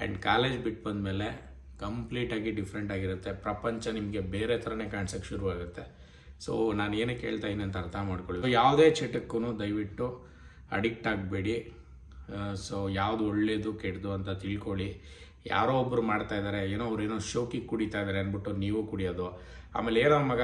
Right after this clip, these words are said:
ಗಂಡ್ಸಾದ್ಮೇಲೆ ಕುಡಿಬೇಕು, ತಿನ್ಬೇಕು, ಸೇದ್ಬೇಕು, ನೀನೇನೋ ಏನೋ ಮಾಡಲ್ಲ,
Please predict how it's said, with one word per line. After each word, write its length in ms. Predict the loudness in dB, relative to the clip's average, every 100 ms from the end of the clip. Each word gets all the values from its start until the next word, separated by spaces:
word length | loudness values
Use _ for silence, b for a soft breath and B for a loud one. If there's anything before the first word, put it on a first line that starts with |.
| 2
ಗಂಡ್ಸಾದ್ಮೇಲೆ 720 | 2 -2 0 0 0 0 0 -2
ಕುಡಿಬೇಕು, 800 | -2 0 0 0 -2 -2 -2 -2
ತಿನ್ಬೇಕು, 880 | -2 -2 -2 -2 -2 -2 -2 -4 -8 -6
ಸೇದ್ಬೇಕು, 800 | -4 -4 -4 -6 -4 -4 -4 B B B B
ನೀನೇನೋ 400 | -2 2 2 2
ಏನೋ 180 | 2 2
ಮಾಡಲ್ಲ, 320 | 2 0 2